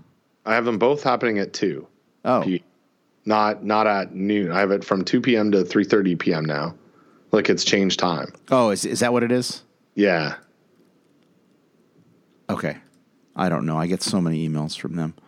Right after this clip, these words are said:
Speaker 1: Yeah, so that's my,
Speaker 2: Okay.
Speaker 1: so why don't, why don't we do the, so I'm gonna do a lunch on the fifteenth.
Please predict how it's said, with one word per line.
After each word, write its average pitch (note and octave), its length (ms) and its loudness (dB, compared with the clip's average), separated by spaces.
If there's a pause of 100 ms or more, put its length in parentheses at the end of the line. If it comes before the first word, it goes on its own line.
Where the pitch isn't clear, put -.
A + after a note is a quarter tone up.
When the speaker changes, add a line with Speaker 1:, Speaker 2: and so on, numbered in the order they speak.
(540)
Speaker 1:
Yeah, G#2 180 4
so - 140 0
that's B2+ 200 2
my, G2+ 280 0 (340)
Speaker 2:
Okay. E2+ 140 -4
Speaker 1:
so C#3 80 2
why C#3+ 180 2
don't, G3 200 -4 (100)
why C3 120 0
don't G3 100 2
we A3 100 2
do E3+ 180 2
the, A#2+ 160 -2 (220)
so G2+ 580 0 (960)
I'm A2+ 100 -6
gonna A#2+ 140 0
do B2 220 0
a - 20 2
lunch A2 400 0
on B2 60 -2
the A2+ 80 -2
fifteenth. F#2 680 -4